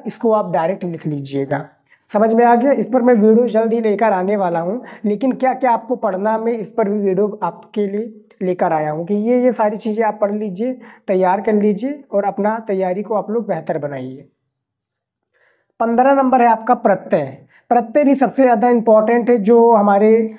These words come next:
साहित्यिक हिंदी के विद्यार्थी हैं, उनके लिए ये सारी चीज़ें बहुत ज़्यादा ज़रूरी है। प्रत्यय काफ़ी ज़्यादा important है। सोलह नंबर है विभक्ति परिचय, यानी विभक्ति परिचय जिसमें आपको नियम और उसका विभक्ति के बारे में लिखना होता है कि ये नियम है, यानी सूत्र,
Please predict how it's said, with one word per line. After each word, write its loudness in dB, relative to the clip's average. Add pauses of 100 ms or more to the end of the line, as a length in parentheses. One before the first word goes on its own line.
(340)
साहित्यिक 0
हिंदी 4
के 6 (120)
विद्यार्थी 0
हैं, 2
उनके 0
लिए 4
ये 6
सारी 2
चीज़ें 0
बहुत 4
ज़्यादा 0
ज़रूरी -4
है। -4 (340)
प्रत्यय 2
काफ़ी 0
ज़्यादा 2
important 0
है। -4 (520)
सोलह 2
नंबर 4
है 2
विभक्ति 0
परिचय, -2 (200)
यानी 2
विभक्ति 2
परिचय 2
जिसमें 0
आपको 0
नियम 0 (360)
और 2
उसका 0
विभक्ति -4
के -4
बारे -2
में -2
लिखना -4
होता -2
है 0
कि -8
ये -4
नियम -4
है, -4 (160)
यानी -6
सूत्र, -4